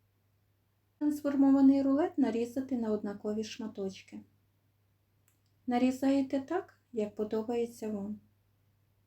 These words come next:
З одного рулету виходить десять шматочків.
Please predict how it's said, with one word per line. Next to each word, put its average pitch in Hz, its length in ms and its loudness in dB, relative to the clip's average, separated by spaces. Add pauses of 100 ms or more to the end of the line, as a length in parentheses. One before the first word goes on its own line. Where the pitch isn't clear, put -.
(3750)
З 247 120 -4
одного 285 320 6
рулету 320 400 4
виходить 233 440 0
десять 247 360 -4
шматочків. 214 800 -10